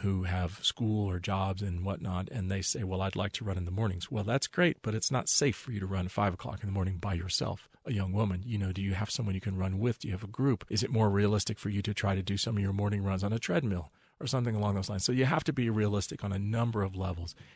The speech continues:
And you say, "Okay, I can run two days a week, three days a week, four days a week," whatever it is, and then say, "Okay, let's just get you started to where you are comfortable running about thirty minutes. And if it takes us ten weeks to get you there,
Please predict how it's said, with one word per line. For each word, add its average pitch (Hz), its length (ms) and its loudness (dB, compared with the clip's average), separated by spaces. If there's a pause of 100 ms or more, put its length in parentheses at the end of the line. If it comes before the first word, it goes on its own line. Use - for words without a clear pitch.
And 117 120 -2
you 110 80 2
say, 101 240 0
"Okay, 120 560 4
I 107 180 6
can 143 240 0
run 98 480 2 (600)
two 139 180 4
days 127 200 6
a 117 60 0
week, 107 300 0
three 110 200 0
days 101 220 2
a 101 60 -2
week, 95 320 -2
four 101 240 -2
days 95 200 -2
a 98 40 -4
week," 92 200 -4
whatever 95 400 0
it 87 60 0
is, 87 240 -2
and 104 100 0
then 95 120 0
say, - 160 -4
"Okay, 110 240 0
let's 107 240 2
just - 240 -2
get - 240 -2
you 104 100 0
started 101 460 0
to - 100 -4
where 98 160 -2
you 107 240 0
are 98 60 2
comfortable - 600 -4
running 95 520 0 (480)
about 101 340 2
thirty 107 420 2
minutes. 90 460 -2 (260)
And 123 120 2
if 113 80 2
it - 140 0
takes - 320 2
us 127 180 0
ten 117 300 -2
weeks 104 280 -2
to - 100 -8
get - 260 -4
you 117 60 -2
there, 147 260 4